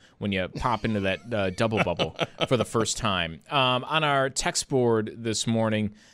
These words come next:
Speaker 1: uh, you know, a few people chiming in.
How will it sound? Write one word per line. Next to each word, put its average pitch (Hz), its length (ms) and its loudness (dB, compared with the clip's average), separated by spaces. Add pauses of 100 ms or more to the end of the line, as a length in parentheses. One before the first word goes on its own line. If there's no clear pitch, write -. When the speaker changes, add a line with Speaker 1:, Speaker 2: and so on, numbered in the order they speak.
(160)
Speaker 1:
uh, 104 340 0
you 165 280 -8
know, 202 180 2
a 202 60 -4
few 226 200 -2
people 151 440 -2 (100)
chiming 135 380 -2
in. 120 260 -2